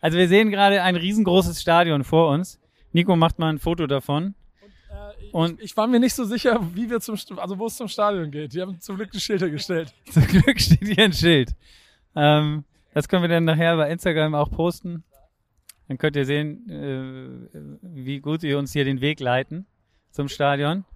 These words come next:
Speaker 1: Ja, was?
Speaker 2: Wir machen jetzt gemeinsam gleich live eine Insta-Story.
Speaker 1: Hm.
Speaker 2: Pass auf, ich nehme jetzt mein Handy in die Hand und mache jetzt einen doofen Spruch, den ihr dann bei Instagram seht. Flo, wo ist das Stadion?
Speaker 1: Ich hab
Speaker 2: Keine
Speaker 1: keine
Speaker 2: Ahnung.
Speaker 1: Ahnung, keine Ahnung.
Speaker 2: Warte,
Speaker 1: La-,
Speaker 2: ich hab ein
Speaker 1: guck noch mal
Speaker 2: Zeichen
Speaker 1: eben,
Speaker 2: gefunden.
Speaker 1: ob da irgendwo ein Schild steht.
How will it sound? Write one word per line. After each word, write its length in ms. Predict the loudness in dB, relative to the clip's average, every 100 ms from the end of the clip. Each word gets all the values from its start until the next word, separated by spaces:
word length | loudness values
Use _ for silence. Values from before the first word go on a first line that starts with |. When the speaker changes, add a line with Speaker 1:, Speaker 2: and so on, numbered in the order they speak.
| _ _ -6
Speaker 1:
Ja, 280 | 0 2 0 -2
was? 180 | -2
Speaker 2:
Wir 60 | -2
machen 120 | -12
jetzt 140 | -18 -16
gemeinsam 420 | -14 -14 -14 -12
gleich 200 | -12 -12
live 280 | -12 -12 -14
eine 100 | -18
Insta-Story. 540 | -18 -18 -16 -14 -12
Speaker 1:
Hm. 100 | -12
Speaker 2:
Pass 140 | -12
auf, 180 | -12 -12
ich 120 | -10
nehme 160 | -8 -6
jetzt 160 | -8 -8
mein 140 | -8
Handy 180 | -6 -4
in 80 | -4
die 120 | -6
Hand 200 | -6 -10 _
und 220 | -12 -6
mache 220 | -6 -4
jetzt 160 | -6 -4
einen 160 | -2
doofen 220 | -2 -2 -4
Spruch, 280 | -2 -4 -2
den 140 | -4
ihr 80 | -2
dann 120 | -2
bei 80 | -4
Instagram 340 | -4 -4 -2
seht. 260 | -2 -4 -4 _ _ -20 -20 _ _ _ _ _ _ _ _ -20 -20 -16
Flo, 520 | -2 0 4 2 2
wo 140 | -2
ist 100 | 2
das 120 | 2
Stadion? 640 | 4 6 6 6 6 6 2 -8 -20 _ _ _ _ _ _
Speaker 1:
Ich 80 | -12
hab 60 | -4
Speaker 2:
Keine 80 |
Speaker 1:
keine 220 | 0 4 4
Speaker 2:
Ahnung. 240 | 4 4
Speaker 1:
Ahnung, 80 | 4
keine 240 | 4 2
Ahnung. 340 | 2 4 2 0 -6
Speaker 2:
Warte, 180 | -20 -14
Speaker 1:
La-, 80 | -10
Speaker 2:
ich 80 | -4
hab 80 | -4
ein 60 | 0
Speaker 1:
guck 180 | 0 2
noch 120 | 2
mal 160 | 2
Speaker 2:
Zeichen 100 | 4 2
Speaker 1:
eben, 100 | 2
Speaker 2:
gefunden. 140 | -2
Speaker 1:
ob 40 | 0
da 160 | 0
irgendwo 200 | 0 -2
ein 100 | -4
Schild 320 | 0 0 0
steht. 420 | -4 -2 0 0